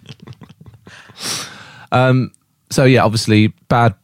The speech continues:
time, uh, for England. They've lost all this territory. Edward the Third and all of that great generation died. Richard the Second was the child king, and the Black Death had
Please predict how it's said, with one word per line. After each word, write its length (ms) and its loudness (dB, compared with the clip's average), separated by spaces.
time, 480 0
uh, 220 -2
for 140 -2
England. 380 4
They've 140 0
lost 240 0
all 80 0
this 120 -6
territory. 540 -2
Edward 220 0
the 100 -4
Third 360 -4
and 80 -4
all 160 -2
of 220 -10
that 180 -6
great 180 -6
generation 420 -4
died. 340 -4
Richard 260 -4
the 60 -8
Second 300 -6
was 120 -8
the 60 -14
child 380 -2
king, 240 -4
and 80 -6
the 40 -8
Black 280 -8
Death 380 -8
had 240 -6